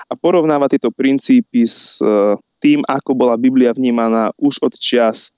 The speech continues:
starozmluvného judaizmu, teda keď ešte len vznikala Biblia ako taká, keď existoval len, len to, čo my dnes nazývame stará zmluva, respektíve starý zákon. A v priebehu dejín, teda cez cirkevných otcov, antiku,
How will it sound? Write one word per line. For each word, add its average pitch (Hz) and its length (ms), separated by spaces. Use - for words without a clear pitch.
starozmluvného 127 1200
judaizmu, 117 640
teda 117 320
keď 113 160
ešte - 180
len 107 140
vznikala 113 560
Biblia 113 320
ako - 160
taká, 120 320
keď 117 180
existoval 113 460
len, 107 40
len 104 200
to, 123 80
čo 117 160
my 117 80
dnes 117 220
nazývame 113 340
stará 113 320
zmluva, 117 400
respektíve 117 320
starý 113 320
zákon. 117 480
A 113 240
v - 180
priebehu 151 400
dejín, 165 560
teda 107 220
cez - 180
cirkevných 110 560
otcov, 117 800
antiku, 110 800